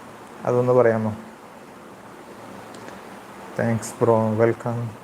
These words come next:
ചേട്ടാ, എൻ്റെ സ്റ്റാറിൻ്റെ ലോക്ക് മാറിയിട്ടുണ്ട്. അതിൻ്റെ അക്കൗണ്ട് നമ്പർ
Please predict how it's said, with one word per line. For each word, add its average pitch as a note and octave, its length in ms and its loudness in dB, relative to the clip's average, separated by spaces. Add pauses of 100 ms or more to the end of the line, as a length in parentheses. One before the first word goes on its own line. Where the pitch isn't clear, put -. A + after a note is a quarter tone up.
(1160)
ചേട്ടാ, B2+ 320 4
എൻ്റെ B2+ 220 2
സ്റ്റാറിൻ്റെ B2 720 2 (640)
ലോക്ക് A#2 460 2
മാറിയിട്ടുണ്ട്. A2 720 0 (2500)
അതിൻ്റെ B2+ 420 4 (180)
അക്കൗണ്ട് B2 480 2
നമ്പർ B2 200 2